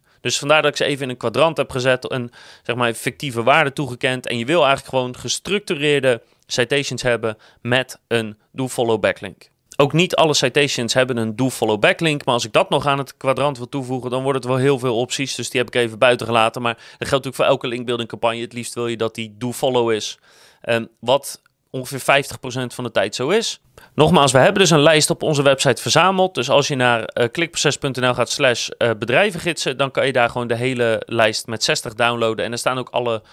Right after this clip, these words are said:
waarden staan er al verder bij. Dus daar hoef je niks meer aan uit te zoeken. Nou, dus bedrijvengidsen, linkbuilding of citation linkbuilding gaat er dus om dat je dus zulk soort linken verzamelt. En dat is dus een speciaal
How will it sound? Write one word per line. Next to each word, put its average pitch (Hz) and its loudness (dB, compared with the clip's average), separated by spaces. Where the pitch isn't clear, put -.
waarden 117 2
staan 120 -6
er 110 -4
al 110 -2
verder 110 -4
bij. 101 0
Dus - -10
daar 113 -6
hoef 117 -10
je 135 -8
niks 120 -6
meer 120 -8
aan 107 -4
uit 101 -4
te - -14
zoeken. 104 -14
Nou, 117 4
dus 147 2
bedrijvengidsen, 156 2
linkbuilding 170 4
of 143 0
citation 160 0
linkbuilding 135 0
gaat 180 0
er 160 -6
dus 143 -2
om 143 -2
dat 156 2
je 143 -8
dus 139 0
zulk 156 0
soort 156 0
linken 139 -2
verzamelt. 117 -2
En 110 -4
dat 120 -8
is 147 -4
dus 151 -6
een 151 -4
speciaal 165 0